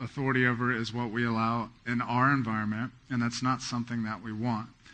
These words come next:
Gossip is not something that can be toyed with. It is not something that can be gray. It's not something that can be negotiated with because it is very detrimental to an environment. How many of you have experienced that?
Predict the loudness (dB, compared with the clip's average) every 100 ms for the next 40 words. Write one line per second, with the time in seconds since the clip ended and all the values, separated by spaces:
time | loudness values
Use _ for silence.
0 | -20 -18 -2 4 4 4 -2 -2 0 2
1 | 0 0 -2 0 0 -2 -2 -4 -6 -4
2 | -6 -6 -2 0 2 2 0 -4 -14 -20
3 | -20 -16 -2 -2 2 2 0 0 -2 -2
4 | -2 -2 -2 -4 -4 -4 -4 0 2 4
5 | 2 -2 -8 -20 -16 -10 -6 0 0 0
6 | -2 -4 -2 -4 -4 -4 -4 -4 -4 -2
7 | 0 -2 -4 -4 -6 -6 -6 -8 -10 -10
8 | -6 -4 -4 -6 -6 -4 -2 -2 -2 -6
9 | -4 -4 -2 -4 -6 -6 -4 -4 -4 -4
10 | -2 -2 -4 -8 -16 _ _ _ _ -20
11 | _ _ -20 -20 -20 -14 -2 2 4 4
12 | 2 0 -2 0 0 -2 -8